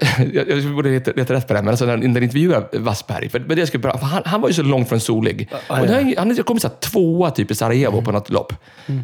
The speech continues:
Speaker 1: Han bara, "Det här var ju bra." Han bara, "Det här var, det var skit." Sen, så, du vet, så här, men vadå? "Ja, jag har inte tränat tillräckligt bra." Du vet, så här, "Ja, men menar du?" "Ja, det var skit. Det var inte bra, kan jag säga." Så här, "Ja."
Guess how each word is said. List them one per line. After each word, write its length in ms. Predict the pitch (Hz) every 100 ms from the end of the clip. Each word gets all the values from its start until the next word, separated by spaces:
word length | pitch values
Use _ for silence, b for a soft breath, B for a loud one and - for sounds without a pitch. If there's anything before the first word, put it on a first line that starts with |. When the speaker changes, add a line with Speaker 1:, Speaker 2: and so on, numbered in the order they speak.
| -
Speaker 1:
Han 120 | 170
bara, 100 | 143
"Det 60 |
här 80 | 156
var 80 | 226
ju 40 | 156
bra." 100 | 120
Han 100 | 113
bara, 260 | - 110
"Det 80 | -
här 80 | 151
var, 200 | 151 117 - -
det 80 |
var 100 | 139
skit." 400 | - - 107 104
Sen, 200 | - 113
så, 100 | 113
du 80 | -
vet, 100 | 107
så 60 | 107
här, 60 |
men 120 | 107 131
vadå? 140 | 160 117 - B B
"Ja, 160 | 165 151
jag 60 |
har 100 | 113
inte 120 | 127 113
tränat 340 | 117 117 107
tillräckligt 260 | 101 101 98
bra." 220 | 90 - b _ _ b
Du 60 | -
vet, 100 | 147
så 80 | 147
här, 140 | 110 -
"Ja, 100 | 156
men 220 | 170 135 _ -
menar 300 | 143 127 180
du?" 80 | -
"Ja, 160 | 196 131
det 60 | 156
var 80 |
skit. 300 | 139 147 120
Det 220 | - 185 160
var 100 | 139
inte 320 | 131 104 107
bra, 160 | 117
kan 80 | 110
jag 100 | 117
säga." 120 | 107
Så 60 | 107
här, 220 | 135 160
"Ja." 60 | 127